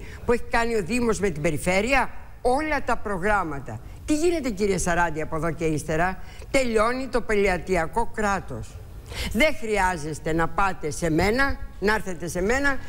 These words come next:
και να με παρακαλάτε κάπου να βάλω το παιδί σας ή την, ε, ή τον πατέρα σας.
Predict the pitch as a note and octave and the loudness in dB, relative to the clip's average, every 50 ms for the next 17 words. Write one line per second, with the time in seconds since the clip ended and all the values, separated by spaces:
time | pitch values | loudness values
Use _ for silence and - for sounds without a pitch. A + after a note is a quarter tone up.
0 | - - - - C4 B3+ B3 A3+ G#3+ G3+ - G#3 G3+ G3 F#3 - G3 F#3+ G#3+ A3+ | -8 -6 -2 0 0 0 2 0 0 0 0 0 0 0 0 0 0 2 2 2
1 | G#3+ A#3 G#3+ - A3 A3 G#3+ G#3+ G#3+ G#3 G3 E3 G3+ G#3+ A3 G#3+ G3+ - G3 - | 0 0 -2 0 0 0 0 0 -2 -2 0 0 0 0 0 0 -2 -4 -4 -2
2 | F#3 E3 D3 G3 A3 - - A#3 A3 - - - - - - - B3 A#3 B3 B3 | -2 -2 0 0 0 0 2 0 0 -2 -6 -10 -14 -12 -6 0 2 2 2 2
3 | G3 - - A#3+ A#3 G#3 A3+ G#3+ G#3 G3+ G3+ G3+ G3 F#3+ F#3+ F#3 F3 D#3+ - - | 0 -2 -2 0 0 2 2 2 2 2 2 2 2 2 2 2 0 -2 -4 -8
4 | - - - - A3+ A3+ G3+ A#3+ G#3+ G#3 G3 - G#3 F#3 F3 D3 C#3 - - A#2+ | -10 -8 -2 0 0 2 2 2 2 2 0 0 0 0 0 -2 -4 -6 -8 -10
5 | G#2+ | -12